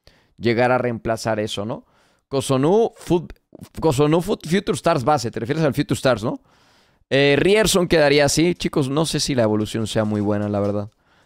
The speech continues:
Em, Ebimbe, chicos. ¿Ebimbe podría quedar bien? Mm, bueno, eh, chicos, no son malas cartas necesariamente, pero no sé, hermanos. No sé, me parece que,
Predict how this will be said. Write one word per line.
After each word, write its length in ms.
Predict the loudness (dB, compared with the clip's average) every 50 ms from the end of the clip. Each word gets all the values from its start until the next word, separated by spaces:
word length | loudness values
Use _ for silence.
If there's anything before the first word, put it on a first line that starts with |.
| _ _ _ _ -2
Em, 300 | 0 0 2 0 0 0 0
Ebimbe, 560 | 0 2 2 2 2 2 2 4 2 2 2
chicos. 500 | 0 -2 -2 0 0 0 0 -2 -8 -16 _ _ _
¿Ebimbe 360 | -4 -2 0 -2 0 -2 -2
podría 280 | -2 0 0 0 0 0
quedar 240 | 2 2 2 2 0
bien? 200 | -2 -4 -6 -12 _ _ _ _ _ _ _ _ _ _ _ _ _ _ _ _ _ _ _ _ _ _ _ _ _ _ _ _ _ _ _ _ _ _ _
Mm, 920 | -14 -10 -8 -6 -6 -4 -4 -4 -6 -6 -8 -8 -10 -12 -14 -16 -16 -10 0
bueno, 360 | 2 2 4 4 2 2 0 -2
eh, 120 | -4 -4 -6 -4
chicos, 260 | -4 -2 0 2 2
no 120 | 2 2 2
son 180 | 0 -2 0
malas 260 | 2 2 2 2 2
cartas 520 | 2 2 2 2 2 2 2 2 2 2 2
necesariamente, 600 | 2 2 4 4 4 4 4 2 2 2 0 0
pero 260 | 2 4 4 4 4
no 280 | 4 2 2 2 2 0
sé, 280 | -2 -2 0 2 2 2
hermanos. 440 | 2 2 2 2 0 0 -2 -2
No 140 | 0 0 0
sé, 160 | 0 2 2
me 100 | 0 2
parece 300 | 2 2 2 2 0 0
que, 340 | 0 2 2 4 2 2 0